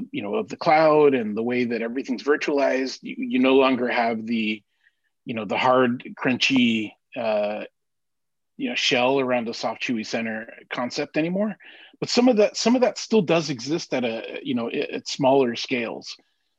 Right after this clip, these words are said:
Um, so you're better off compartmentalizing your, your components and, uh, and, and separating out, um, you know, the, the, the areas that, uh, require this kind of customer-facing surface area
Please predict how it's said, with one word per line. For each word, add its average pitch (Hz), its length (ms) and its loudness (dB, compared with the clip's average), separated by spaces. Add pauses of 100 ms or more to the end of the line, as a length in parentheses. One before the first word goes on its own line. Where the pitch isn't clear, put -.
(240)
Um, 123 380 4
so - 160 2
you're 151 220 2
better 160 320 4
off 151 160 0
compartmentalizing 139 920 0
your, 120 380 -2
your 110 340 -10
components 165 640 -4 (800)
and, 120 460 2
uh, 113 460 -4
and, 131 180 -4
and 127 120 -8
separating 135 640 2
out, 123 220 4 (240)
um, 110 520 -8 (200)
you 185 120 -6
know, 113 100 -6
the, 110 360 -4
the, 107 360 -4
the 123 140 0
areas 120 460 0
that, 110 240 -4 (280)
uh, 113 280 -6 (120)
require 120 640 0
this - 380 -6 (180)
kind 113 160 -4
of 104 160 -8 (840)
customer-facing 131 1000 -2
surface 151 400 -4
area 139 560 0